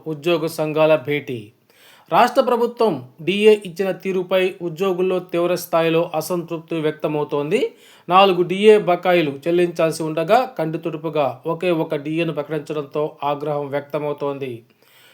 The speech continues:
ఉద్యోగుల్లో ఈ విషయంపైనే పెద్ద ఎత్తున చర్చ సాగుతోంది. కొన్ని ఉద్యోగ సంఘాలపైన, వాటి నేతలపైన కూడా ఉద్యోగులు ఆగ్రహంతో స్పందిస్తున్నారు. తమతో నామమాత్రంగా కూడా చర్చించకుండానే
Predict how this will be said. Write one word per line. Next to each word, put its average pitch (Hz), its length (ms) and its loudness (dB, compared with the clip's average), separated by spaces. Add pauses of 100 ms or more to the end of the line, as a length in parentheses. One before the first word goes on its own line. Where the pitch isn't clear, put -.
(220)
ఉద్యోగుల్లో 220 600 6
ఈ 208 260 0
విషయంపైనే 185 640 -2
పెద్ద 170 300 -4
ఎత్తున 175 480 0 (100)
చర్చ 165 240 -4
సాగుతోంది. 147 880 -2 (140)
కొన్ని 147 220 0
ఉద్యోగ 143 440 -2
సంఘాలపైన, 156 840 0 (180)
వాటి 156 260 0
నేతలపైన 170 760 -2
కూడా 143 480 -2 (440)
ఉద్యోగులు 185 580 4
ఆగ్రహంతో 180 640 2
స్పందిస్తున్నారు. 156 1040 -4 (120)
తమతో 147 340 -2
నామమాత్రంగా 185 840 2
కూడా 180 300 0
చర్చించకుండానే 170 1080 -4